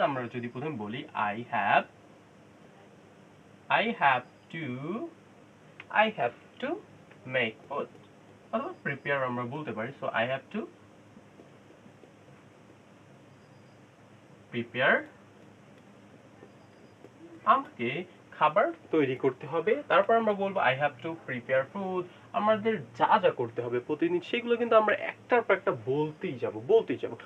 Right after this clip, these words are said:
যখন আমরা আমাদের ইংলিশ কনভারসেশনকে আমরা এভাবেই কিন্তু আমরা প্র্যাকটিস, যেমন I have to prepare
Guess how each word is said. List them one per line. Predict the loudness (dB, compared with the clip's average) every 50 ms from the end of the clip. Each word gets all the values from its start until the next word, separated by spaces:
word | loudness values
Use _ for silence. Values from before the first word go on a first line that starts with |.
| -18 -8 -4 -2
যখন | -2 0 0 -2 -2 -4 -12 -4 0 0
আমরা | 2 2 4 4 2 2 0 -4 -18 -18 -10 -6 -4
আমাদের | -4 -2 -2 -4 -6 -6
ইংলিশ | -6 -8 -8 0 4 6
কনভারসেশনকে | 6 6 6 4 2 0 -2 -8 -6 -2 0 0 0
আমরা | 0 0 -2 -2 -2
এভাবেই | 0 0 0 0 0 0
কিন্তু | -2 -2 0
আমরা | 0 0 2 4
প্র্যাকটিস, | 2 2 2 -2 -6 -4 -4 -2 2
যেমন | 6 6 6 6 4 -2 -14 -2 4 4 6
I | 6 4
have | 2 -2 -4 -6 -10 -8
to | -6 -6 -6 -6 -6
prepare | -6 -6 -6 -2 -2 -2 -2